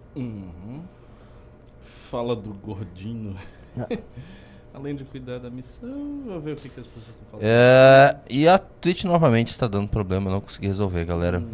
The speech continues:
Speaker 3: Desculpa, pessoal
Speaker 2: É,
Speaker 3: da
Speaker 2: é, já
Speaker 3: Twitch.
Speaker 2: falou no clube, então eu posso trazer aqui. Atenção, ó, o que que acontece? O que a gente descobriu que é bem quente é... Basicamente o P T tá pistolaço, pistolaço, que o Flávio Dino foi a indicação do Lula.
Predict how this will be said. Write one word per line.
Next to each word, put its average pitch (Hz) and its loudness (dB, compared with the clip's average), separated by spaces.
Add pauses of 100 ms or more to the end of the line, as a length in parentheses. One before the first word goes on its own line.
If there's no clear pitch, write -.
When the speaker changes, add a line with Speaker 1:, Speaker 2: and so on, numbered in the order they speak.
(140)
Speaker 3:
Desculpa, 95 -4
pessoal 208 4
Speaker 2:
É, 180 6
Speaker 3:
da 160 2
Speaker 2:
é, - 2
já 175 0
Speaker 3:
Twitch. - -4
Speaker 2:
falou 185 6
no 180 6
clube, 175 6
então 165 6
eu 151 6
posso - 6
trazer 147 4
aqui. - 0
Atenção, 202 0
ó, 147 6
o 185 0
que 233 4
que 208 0
acontece? - 0 (560)
O - -8
que - 2
a 190 10
gente 214 6
descobriu 196 6
que - 2
é - 4
bem 156 6
quente 135 0
é... 107 0 (1300)
Basicamente 220 8
o 202 8
P - 8
T 170 8
tá 170 6
pistolaço, - 6 (240)
pistolaço, - 8 (420)
que 220 8
o 226 10
Flávio 220 6
Dino 202 6
foi 214 4
a 214 6
indicação 208 2
do 220 6
Lula. 147 6